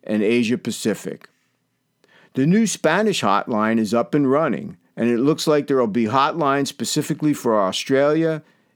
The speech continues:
Indonesia, Malaysia, and China. These are in addition to the hotline supporting Brazil in Portuguese,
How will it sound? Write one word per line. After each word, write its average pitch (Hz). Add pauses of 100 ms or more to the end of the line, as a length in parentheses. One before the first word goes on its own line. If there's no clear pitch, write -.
(140)
Indonesia, 131 (280)
Malaysia, 123 (180)
and 117
China. 95 (2000)
These 196
are 202
in 160
addition 123
to 120
the 110
hotline 123
supporting 127
Brazil 117 (160)
in 123
Portuguese, 92